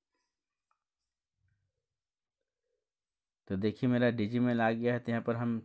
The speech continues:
चलते हैं, इनबॉक्स में जाके देखते हैं मैसेज।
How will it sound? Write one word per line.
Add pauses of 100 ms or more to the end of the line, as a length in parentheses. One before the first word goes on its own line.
चलते
हैं, (960)
इनबॉक्स
में
जाके
देखते
हैं
मैसेज।